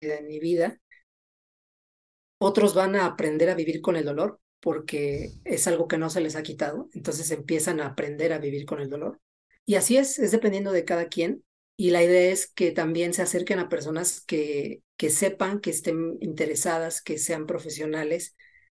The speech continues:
que tengan, eh, estudios de tanatología, porque también como pasó con, con lo de la página,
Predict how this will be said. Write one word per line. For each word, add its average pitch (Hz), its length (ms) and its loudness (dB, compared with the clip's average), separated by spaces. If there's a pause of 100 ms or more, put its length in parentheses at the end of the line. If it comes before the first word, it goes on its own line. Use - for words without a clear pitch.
que 170 120 -2
tengan, 165 760 0
eh, 156 480 0
estudios 180 540 2
de 180 80 -2
tanatología, 151 760 -2
porque 160 220 -4
también 156 340 -4
como 165 280 0
pasó 180 340 2
con, 196 340 0 (100)
con 160 140 -2
lo 160 100 4
de 160 80 6
la 156 140 4
página, 175 480 0